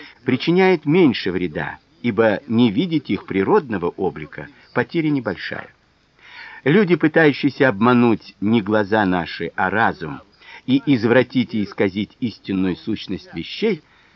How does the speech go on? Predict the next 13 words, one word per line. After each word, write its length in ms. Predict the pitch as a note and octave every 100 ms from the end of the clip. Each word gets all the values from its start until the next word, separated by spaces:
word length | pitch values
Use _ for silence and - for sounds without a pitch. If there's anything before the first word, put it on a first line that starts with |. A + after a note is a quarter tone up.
| -
гораздо 520 | - G#2+ G#2+ E3+ F#2+ C2
вреднее. 520 | F2 D#2 D#2+ C#2+ - C#3+ D3 D#3+ G3+ _ _ - - - -
Государства, 760 | A#2 D#3+ G3 F#3 A3+ - - A2+
в 60 |
управлении 560 | A2 A#2 B2+ C3+ B2 A#2
которыми 520 | - A#2 A#2+ A2 G#2+
господствовал 760 | F2+ A#2 - A#2+ A2+ - A2 G2+
твердый 460 | - A#2 A2+ F#2+
порядок, 500 | F#2+ A2+ F#3+ G3 F2 - - - - - -
как, 200 | - -
например, 420 | G2+ - A2+ A2+
Критское 640 | - C3 B2+ - - F#2 F2
или 420 | - G2+ G2+